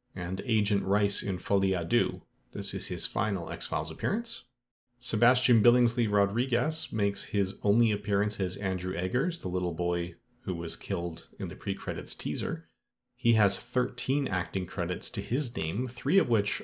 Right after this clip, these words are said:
are in production or post-production while I'm recording this in August of twenty twenty. He is best known for his work in The Babysitter's Club,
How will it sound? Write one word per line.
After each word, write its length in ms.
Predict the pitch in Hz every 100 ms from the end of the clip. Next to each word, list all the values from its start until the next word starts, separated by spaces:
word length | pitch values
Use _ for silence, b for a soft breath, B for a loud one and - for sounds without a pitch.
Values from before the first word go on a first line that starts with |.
| -
are 180 | 98 95
in 440 | 95 90 87 80 _ _ -
production 480 | 107 95 95 98
or 80 | 87
post-production 960 | 82 104 98 - 90 78 - 104 151 - - _ _ _ -
while 260 | 90 85 85
I'm 140 | 82
recording 500 | 78 - 113 104 92
this 360 | 104 160 - -
in 340 | 80 78 71 _ _ _ _ _ -
August 400 | 85 78 - 78
of 60 |
twenty 280 | - 82 78
twenty. 420 | - 123 233 - _ _ _ _ _
He 220 | - 120
is 100 | 117
best 300 | - 104 -
known 140 | 101 101
for 140 | 107
his 160 | 101 95
work 280 | 98 98
in 200 | 101 92 -
The 120 | 95
Babysitter's 580 | 101 120 135 - 127 117
Club, 500 | - 113 110 110